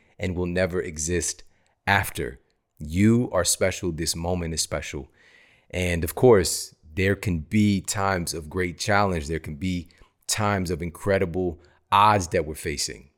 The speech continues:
but we are capable. There cannot be a problem without a solution. It's two sides of the same coin. The solution exists, but oftentimes we have to get ourselves to the place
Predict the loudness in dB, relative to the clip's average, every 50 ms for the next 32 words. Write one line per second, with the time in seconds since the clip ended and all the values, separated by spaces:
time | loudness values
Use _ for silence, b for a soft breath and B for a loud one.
0 | _ _ -6 -6 -4 -2 -2 -4 -4 -4 -4 -4 -4 -4 -4 -6 -6 -6 -8 -8
1 | -10 -10 -8 -8 -6 -6 -6 -6 -4 -4 -6 -6 -4 -4 -4 -4 -4 -6 -8 -12
2 | -8 -4 -2 0 0 0 -2 -6 -10 -8 -6 -6 -6 -6 -6 -8 -6 -6 -6 -6
3 | -6 -6 -10 -10 -12 -12 -12 -10 -10 -6 -6 -6 -4 -4 -2 0 2 2 0 0
4 | -4 -8 -8 -6 -6 -6 -6 -8 -10 -10 -10 -8 -8 -8 -8 -10 b b b b
5 | b b b b b -10 -6 -4 -2 0 2 2 2 2 0 0 -2 -2 -2 -4
6 | -4 -4 -4 -2 -4 -6 -6 -8 -12 _ _ _ _ _ _ _ _ _ -10 -4
7 | 0 0 0 0 -2 -4 -4 -2 -2 -2 -2 -2 -2 -2 0 2 2 2 2 0
8 | -4 -8 -6 -4 -2 -2 0 0 0 0 0 0 -2 -4 -6 -6 -6 -8 -2 0
9 | 2 2 4 2 0 -2